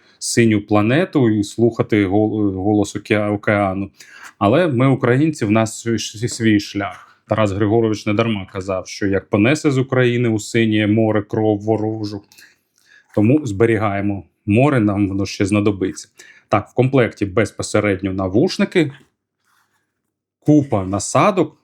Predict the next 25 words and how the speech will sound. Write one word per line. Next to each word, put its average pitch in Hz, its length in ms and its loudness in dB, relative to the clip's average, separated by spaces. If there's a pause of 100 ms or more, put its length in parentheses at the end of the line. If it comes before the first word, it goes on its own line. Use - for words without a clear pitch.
(160)
Ви 104 120 0
бачите, 120 420 -2
три 117 220 0
пари 98 380 -4 (140)
пінок 143 480 2
і 110 200 2
майже 101 460 0 (240)
всі - 320 -2
насадки, 110 480 0
які 104 280 0
можна 98 640 0
придумати. 98 680 -2 (340)
Ось - 160 0
ці 113 260 2
з 95 240 -2
липкого 107 480 0
тонкого 101 420 -2
силікону, 165 640 0
класичний 104 540 -2
білий 165 360 2
силікон. 135 640 0 (560)
А 107 280 2
тут 123 340 0
в 101 80 -2
нас 107 360 0